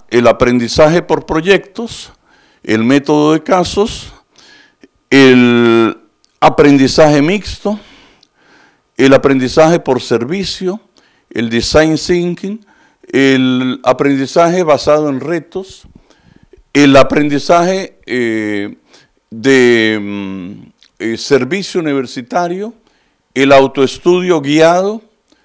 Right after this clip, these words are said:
la parte de juegos, el aula extendida,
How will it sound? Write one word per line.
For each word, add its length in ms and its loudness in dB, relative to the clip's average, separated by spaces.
la 960 0
parte 320 2
de 140 2
juegos, 720 -4
el 200 0
aula 260 6
extendida, 840 -8